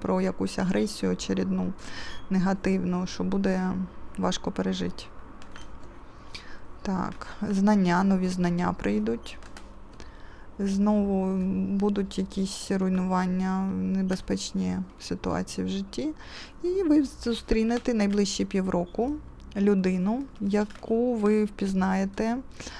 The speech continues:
Е, ваше серце підкаже, що це та людина, і який буде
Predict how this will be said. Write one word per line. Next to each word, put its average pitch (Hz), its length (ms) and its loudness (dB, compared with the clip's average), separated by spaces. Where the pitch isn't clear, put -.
Е, 196 480 4
ваше 190 800 2
серце 196 400 6
підкаже, 208 500 2
що 196 180 0
це 185 160 2
та 170 180 2
людина, 175 600 0
і 202 280 4
який 208 460 4
буде 190 640 4